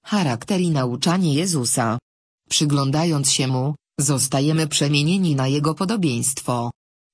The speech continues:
Jozue jako typ Mesjasza zadał Izraelitom pytanie: „Dokąd będziecie zwlekać z tym, by pójść i objąć w posiadanie ziemię, którą dał wam Pan, Bóg ojców waszych?”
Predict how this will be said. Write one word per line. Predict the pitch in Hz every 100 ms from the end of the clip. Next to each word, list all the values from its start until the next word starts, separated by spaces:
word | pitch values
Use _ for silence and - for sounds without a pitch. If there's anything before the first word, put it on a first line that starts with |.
| 160
Jozue | 147 127 202 208
jako | 175 143 143 147
typ | 151 147
Mesjasza | 139 120 170 151 147 175
zadał | 165 170 151 147
Izraelitom | 165 147 143 139 156 160 135 131
pytanie: | 131 139 165 147 127 123 - _
„Dokąd | 156 139 147 160 190
będziecie | 165 151 156 147 135
zwlekać | 139 151 208 151 147
z | -
tym, | - 127 120 127 _ -
by | 151 151
pójść | 147 202 180 - -
i | 160
objąć | 147 143 180 151
w | -
posiadanie | 151 143 143 147 170 170 147
ziemię, | 147 160 147 135 127 135 _ _
którą | - 151 147 131
dał | 147 147
wam | 139 135
Pan, | 135 139 131 135 - _
Bóg | 151 135 139 -
ojców | 123 117 113 151 135
waszych?” | 160 175 160 233 254